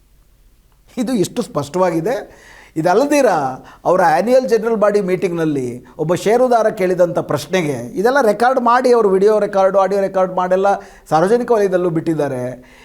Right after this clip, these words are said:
ಯಾವ ಪಕ್ಷಕ್ಕೆ, ಯಾವ ಪಕ್ಷಕ್ಕೆ ನೀವು ಬಾಂಡ್ ಕೊಟ್ವಿ ಅಂತಂದರೆ, ಸರ್ಕಾರ ಸೂಚಿಸಿದ ಪಕ್ಷಕ್ಕೆ ನಾವು ಕೊಟ್ವಿ ಅಂತಲೂ ಕೂಡ ಇವರು ಮಾತಾಡಿದ್ದು ಇವತ್ತು ಸಾರ್ವಜನಿಕ ವಲಯದಲ್ಲಿ ಅಧಿಕೃತ ಮಾಹಿತಿಯಾಗಿ ಹೊರಗೆ ಬಿದ್ದಿದೆ. ಅಂದರೆ ಇದು ಟಿ ಎಮ್ ಸಿ,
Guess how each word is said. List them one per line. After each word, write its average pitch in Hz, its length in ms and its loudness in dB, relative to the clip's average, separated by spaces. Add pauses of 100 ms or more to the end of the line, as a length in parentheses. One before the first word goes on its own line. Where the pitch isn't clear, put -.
(140)
ಯಾವ 208 500 2
ಪಕ್ಷಕ್ಕೆ, 214 840 2
ಯಾವ 202 220 4
ಪಕ್ಷಕ್ಕೆ 226 440 -4
ನೀವು 214 180 2
ಬಾಂಡ್ 190 280 0
ಕೊಟ್ವಿ 185 300 -2
ಅಂತಂದರೆ, 208 640 -2 (100)
ಸರ್ಕಾರ 240 500 2 (160)
ಸೂಚಿಸಿದ 233 440 -2
ಪಕ್ಷಕ್ಕೆ 208 520 -4
ನಾವು 185 160 0
ಕೊಟ್ವಿ 180 320 -4
ಅಂತಲೂ 170 280 -2
ಕೂಡ 190 140 -4
ಇವರು 233 200 0
ಮಾತಾಡಿದ್ದು 160 520 -6
ಇವತ್ತು 175 680 -8
ಸಾರ್ವಜನಿಕ 165 520 -4
ವಲಯದಲ್ಲಿ 131 680 -10 (640)
ಅಧಿಕೃತ 185 420 -4
ಮಾಹಿತಿಯಾಗಿ 143 600 -4
ಹೊರಗೆ 151 240 -2
ಬಿದ್ದಿದೆ. 139 400 -10 (840)
ಅಂದರೆ 147 640 -4 (1160)
ಇದು 131 200 -6
ಟಿ 190 220 -2
ಎಮ್ 175 180 2
ಸಿ, - 260 -16